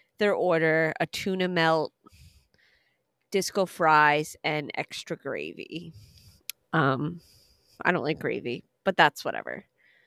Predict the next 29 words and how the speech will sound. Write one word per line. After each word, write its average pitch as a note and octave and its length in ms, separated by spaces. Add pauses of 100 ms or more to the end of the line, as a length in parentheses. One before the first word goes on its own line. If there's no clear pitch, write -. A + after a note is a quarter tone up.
(460)
So G#3+ 880 (280)
he, A3 880 (480)
his B3 220
memory, B3+ 420
he D4+ 220
know-, C#4+ 240
he B3+ 160
recognizes D#3 800
them C3 200
'cause F3 180
that's E3 180
a F3 80
unique E3 440
order. - 480 (1120)
And D#3+ 520
he A3+ 160
remembers G3 640
that F3 220
the F#3 80
woman F#3 420
left - 800 (1000)
out F3+ 220
the F3+ 80
back F#3 720
and F3 200
there E3 140
was D#3+ 180
an D3 140 (120)
argument F3+ 1000